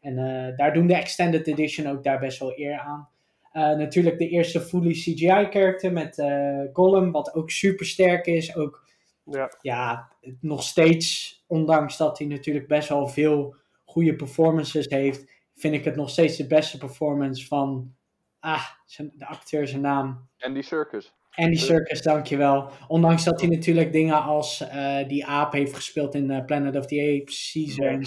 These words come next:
Speaker 1: zo, vind ik het nog steeds de meest convincing shit ooit gewoon.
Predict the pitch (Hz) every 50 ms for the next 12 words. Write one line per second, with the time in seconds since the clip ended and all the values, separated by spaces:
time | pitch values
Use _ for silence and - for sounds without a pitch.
0 | - 131 135 135 135 - - - - _ - - 151 - 165 - 165 156 - -
1 | - - 165 170 180 170 - - 151 151 151 151 156 160 165 170 165 165 - -
2 | - _ _ _ _ _ - - 139 135 127 127 147 151 156 160 156 - - 143
3 | 139 139 139 131 127 127 - _ _ _ _ _ _ _ - - - - - 151
4 | 143 139 - - - _ - - 151 151 147 143 139 - - - 135 131 127 127
5 | 127 127 131 127